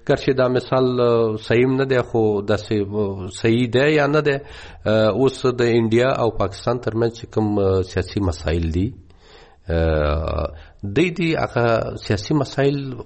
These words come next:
په خپل ځای، خو تجارت د هغې د ترمنځ بالکل ښه روان دی. ما هیڅکله داسې وانه وریده چې د پاکستان او هندوستان ترمنځ تجارت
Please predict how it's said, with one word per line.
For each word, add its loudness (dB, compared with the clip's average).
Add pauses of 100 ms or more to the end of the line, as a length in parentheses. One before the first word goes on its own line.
په -2
خپل -4
ځای، 2
خو -2
تجارت 0 (160)
د -2
هغې 0
د 4 (460)
ترمنځ 2 (380)
بالکل -4
ښه -8
روان 0
دی. 0 (340)
ما 2
هیڅکله -2
داسې -2
وانه 4
وریده 2 (460)
چې 2
د -2 (840)
پاکستان -2
او 2
هندوستان -2
ترمنځ 0
تجارت 0